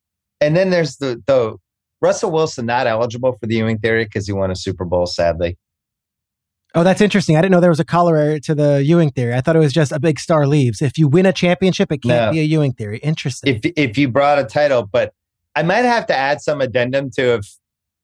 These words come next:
Speaker 1: the
Speaker 2: <laughs>
Speaker 1: title was at least, like, seven years earlier, maybe there's
Speaker 2: Or if
Speaker 1: some
Speaker 2: you won a
Speaker 1: retro
Speaker 2: title
Speaker 1: Ewing
Speaker 2: and
Speaker 1: theory.
Speaker 2: all of your teammates that you won the title with swear it wasn't because of you. <laughs>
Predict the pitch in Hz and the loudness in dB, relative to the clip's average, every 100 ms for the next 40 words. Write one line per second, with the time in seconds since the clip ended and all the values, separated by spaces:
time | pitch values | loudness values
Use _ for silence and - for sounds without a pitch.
0 | 131 - 135 135 156 165 160 151 139 123 | -6 -2 -4 -2 0 2 2 0 0 0
1 | 131 147 151 - 147 - - 147 147 147 | -2 0 -2 0 -4 -4 -2 0 0 -4
2 | 143 147 131 123 127 135 143 147 143 127 | -2 -2 -4 -4 -4 -2 0 2 0 -2
3 | 135 143 214 247 262 254 226 202 175 214 | -2 2 2 4 4 4 2 0 2 2
4 | 220 - 202 196 160 165 139 185 214 226 | 2 2 2 2 2 -2 0 2 4 4
5 | 175 196 - 214 208 175 175 165 170 160 | 4 2 2 0 2 0 -2 0 0 0
6 | 180 180 160 143 - 175 165 143 156 160 | 0 2 2 -2 -2 0 2 2 0 0
7 | 165 143 160 143 127 156 127 135 | 0 0 -2 -2 -2 0 0 0